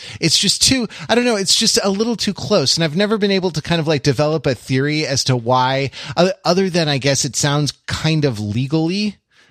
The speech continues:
you know, wh-, to, to say that because it, it is from legal language, I suppose, but it, it's not,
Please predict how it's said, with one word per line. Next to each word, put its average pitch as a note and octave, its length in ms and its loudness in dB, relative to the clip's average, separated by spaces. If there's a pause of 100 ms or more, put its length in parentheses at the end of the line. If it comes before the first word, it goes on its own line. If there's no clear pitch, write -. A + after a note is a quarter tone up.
(160)
you F#3 100 2
know, G#3 260 0 (280)
wh-, F3+ 200 2
to, F3 220 2
to D3 240 0
say D3+ 240 2
that E3 320 -2
because C3+ 380 -2
it, C#3 260 -2
it C#3 140 -2
is C3+ 260 0
from C3+ 800 0
legal B2+ 380 0
language, A#2 600 -4
I E3 140 -4
suppose, E3+ 440 -4
but E3+ 180 -2
it, D#3+ 180 -2
it's - 240 -6
not, D#3+ 680 -2